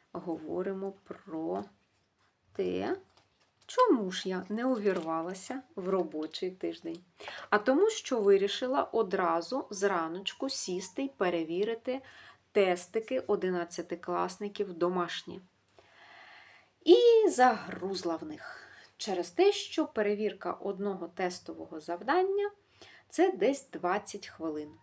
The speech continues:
Якщо в швидкому темпі дитина витрачає на це годину часу,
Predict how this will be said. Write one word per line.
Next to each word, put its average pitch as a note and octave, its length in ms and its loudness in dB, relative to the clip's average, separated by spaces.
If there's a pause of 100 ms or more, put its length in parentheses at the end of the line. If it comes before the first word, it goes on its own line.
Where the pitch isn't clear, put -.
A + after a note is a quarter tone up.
Якщо F3+ 320 -2
в F3+ 80 -6
швидкому E3 560 -8
темпі G4 420 0 (560)
дитина G#3 600 0
витрачає F#3+ 720 -2
на F3 160 -6
це F3 400 -8
годину A3+ 640 0
часу, G4 500 0